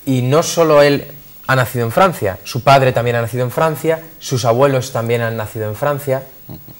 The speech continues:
Entonces es algo, la verdad, que, que, que es que cada país es un mundo, ¿no? Pero, pero lo que estaba ocurriendo en, en, en Francia en concreto, además es que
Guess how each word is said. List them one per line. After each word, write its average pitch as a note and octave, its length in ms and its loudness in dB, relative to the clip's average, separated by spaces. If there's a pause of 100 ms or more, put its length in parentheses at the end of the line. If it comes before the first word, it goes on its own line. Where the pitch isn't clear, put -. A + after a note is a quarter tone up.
(380)
Entonces D3+ 340 0
es E3 120 -4
algo, F3 400 0 (180)
la A#2+ 180 0
verdad, C3 440 2
que, A#2 480 -2
que, - 140 -12
que - 140 -8
es A2+ 80 -6
que C#3 120 -8
cada A#2 260 -2
país B2 360 -6 (100)
es - 240 -8
un A2+ 120 -4
mundo, G2+ 380 -4
¿no? C3 140 -8 (580)
Pero, A#2 560 4
pero A#2+ 140 0
lo A2+ 100 0
que A#2 80 -8
estaba D3+ 180 2
ocurriendo E3+ 540 0
en, D3 340 -6
en, A2 360 -8
en A2 140 -8
Francia C#3+ 420 -2
en A2 60 -4
concreto, C3 720 -2
además A2+ 420 -6
es A#2+ 120 -6
que G#2+ 460 -4